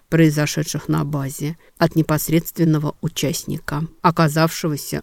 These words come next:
в их эпицентре. Долго слушаем, потому как дополняется он содержательными отступлениями в адрес Ипериан.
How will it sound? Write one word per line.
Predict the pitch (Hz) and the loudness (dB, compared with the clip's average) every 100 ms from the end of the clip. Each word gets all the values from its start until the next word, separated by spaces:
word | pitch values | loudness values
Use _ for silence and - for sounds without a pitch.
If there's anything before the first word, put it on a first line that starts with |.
| - | -2
в | 156 | 0
их | 151 - | 0 -2
эпицентре. | 160 156 - - 139 139 - 143 170 - _ _ - | -2 -2 -2 -2 -4 -6 -8 -10 -10 -12 _ _ 0
Долго | 226 359 262 | 6 8 8
слушаем, | 165 160 147 - 151 147 165 - | 4 -2 -4 -4 -4 -2 -2 -6
потому | 165 170 175 165 | 2 6 6 6
как | 160 - | 4 2
дополняется | 165 165 160 156 151 214 233 - 214 | 2 4 4 6 6 4 2 2 4
он | 214 - _ - | 4 2 _ -4
содержательными | - 160 156 139 139 151 165 185 185 180 | 0 2 2 2 2 2 4 4 4 4
отступлениями | - 156 - 147 143 147 147 151 147 151 - | 2 -4 -4 -4 0 2 4 4 6 4 2
в | 139 | -2
адрес | 131 131 143 - | -2 -2 -4 -2
Ипериан. | - - 147 135 - - 151 | -2 0 0 0 -4 -6 -8